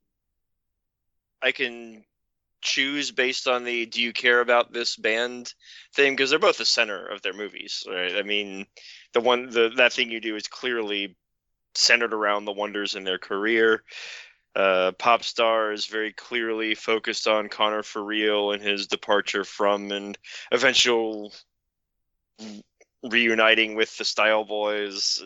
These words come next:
It, it, and yeah, it's, it's a lot of fun. Uh, I have to go back to the sort of music I generally like, and nothing against, uh, Andy Samberg and The Lonely Island,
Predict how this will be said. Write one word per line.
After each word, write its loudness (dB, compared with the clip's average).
It, 0
it, 2
and -6
yeah, 4
it's, 0
it's 2
a 6
lot 6
of 0
fun. -4
Uh, 4
I 4
have 4
to -6
go 0
back 4
to -14
the -14
sort -2
of -8
music -2
I 6
generally 0
like, 2
and -2
nothing 0
against, 0
uh, -2
Andy 4
Samberg 0
and -6
The -4
Lonely -4
Island, 0